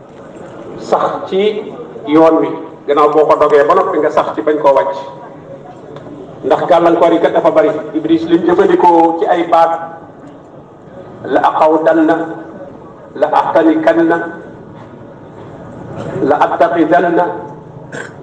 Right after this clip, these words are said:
baat yu bari te bu mu ciy wax daf koy fedd li. Benn bu ne mën naa ko def pour déwee nit ñi,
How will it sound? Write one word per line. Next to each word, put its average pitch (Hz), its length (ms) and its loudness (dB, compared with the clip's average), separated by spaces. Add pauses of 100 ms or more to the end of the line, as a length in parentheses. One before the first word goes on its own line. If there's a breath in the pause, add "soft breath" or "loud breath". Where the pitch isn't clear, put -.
(360)
baat 175 240 4
yu 185 100 -4
bari 233 200 4
te 214 80 4
bu 202 140 -4
mu 196 160 -6
ciy 214 140 4
wax 208 160 4
daf 190 120 2
koy 190 140 2
fedd - 220 2
li. 143 180 -4 (580)
Benn 185 300 4
bu 226 80 4
ne 220 80 6
mën 202 160 2
naa 196 160 4
ko 190 100 2
def 185 220 2
pour 196 160 2
déwee 196 320 6
nit - 160 0
ñi, - 160 -6